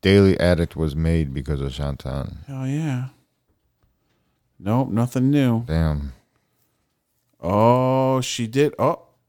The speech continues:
Speaker 2: Sh-, Shantan. She got decades in prison for being the, uh, Training Day version, the real life version of Training Day.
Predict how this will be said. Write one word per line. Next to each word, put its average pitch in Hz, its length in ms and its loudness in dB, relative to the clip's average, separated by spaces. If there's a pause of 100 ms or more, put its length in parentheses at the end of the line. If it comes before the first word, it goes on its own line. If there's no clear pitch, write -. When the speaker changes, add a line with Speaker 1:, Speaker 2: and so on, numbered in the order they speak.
(120)
Speaker 2:
Sh-, - 180 -8 (1200)
Shantan. 151 1000 0 (680)
She - 220 -4
got 117 320 -2
decades 190 540 0
in 135 140 2
prison 131 480 4
for 135 160 0
being 123 580 0 (1400)
the, 120 340 4
uh, 113 280 0
Training 139 680 2
Day 104 680 0 (600)
version, 113 540 6
the 107 120 4
real 135 260 6
life 120 300 -2
version 117 460 -2
of 98 100 -8
Training 110 480 -2
Day. 90 380 -6